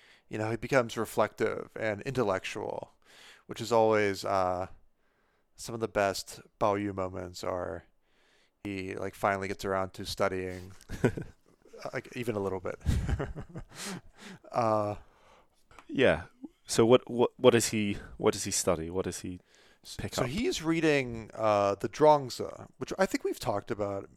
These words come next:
Speaker 1: at least once or, or twice before. Uh,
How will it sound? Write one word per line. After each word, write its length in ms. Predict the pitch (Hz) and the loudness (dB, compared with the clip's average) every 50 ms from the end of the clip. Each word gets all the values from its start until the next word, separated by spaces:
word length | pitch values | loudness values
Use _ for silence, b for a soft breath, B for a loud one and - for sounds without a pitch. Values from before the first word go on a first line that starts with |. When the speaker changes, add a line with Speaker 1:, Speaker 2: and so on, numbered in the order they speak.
| _ - | _ -10
Speaker 1:
at 80 | 147 | -8
least 400 | 170 175 233 285 - - - - | -6 -4 -2 -2 -4 -6 -10 -10
once 320 | 117 104 95 92 92 - 104 | -8 -8 -8 -8 -8 -10 -10
or, 300 | 104 104 98 - - - - | -8 -8 -8 -10 -12 -12 -10
or 120 | 120 104 | -10 -10
twice 260 | - - 107 95 92 - | -6 -6 -6 -6 -6 -8
before. 540 | - 98 87 - 104 101 98 - - - _ _ _ b b b b b b b b b b - | -12 -14 -10 -8 -8 -6 -6 -8 -10 -12 _ _ _ b b b b b b b b b b -10
Uh, 540 | 120 113 110 110 101 104 104 - - 131 | -8 -6 -6 -6 -6 -8 -8 -8 -6 -6